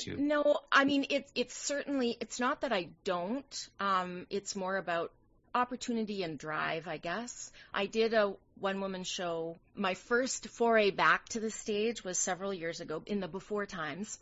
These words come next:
Speaker 1: Uh-huh.
Speaker 2: in a cabaret that I had written, because I hadn't been on stage since Thomas, my husband, and I were in this near-fatal car accident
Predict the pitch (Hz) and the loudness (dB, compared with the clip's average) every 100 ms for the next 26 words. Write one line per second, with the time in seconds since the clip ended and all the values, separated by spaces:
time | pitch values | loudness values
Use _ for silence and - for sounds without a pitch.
0 | _ 170 98 110 - 208 196 - 202 170 | _ 0 2 0 0 0 0 -2 -2 0
1 | 180 180 196 190 170 160 156 170 160 160 | 0 0 0 0 -2 -2 -4 -6 -6 -6
2 | - 151 170 - - _ - 208 - - | -6 -8 -8 -14 -20 _ -8 -8 -8 -4
3 | 208 196 185 175 - 175 175 233 240 208 | 0 2 2 -2 -6 -6 0 2 2 2
4 | 180 165 170 - 180 175 - - 170 170 | 0 -2 -4 -6 -6 -4 -6 -4 -8 -4
5 | - - - - 175 160 170 175 175 180 | -6 -6 -10 -8 -8 -6 -10 -10 -10 -8
6 | 165 160 160 160 - 165 156 156 - 156 | -6 -6 -6 -6 -6 -6 -8 -8 -8 -8
7 | 151 156 147 139 165 165 - - - | -8 -8 -10 -8 -6 -6 -8 -12 -12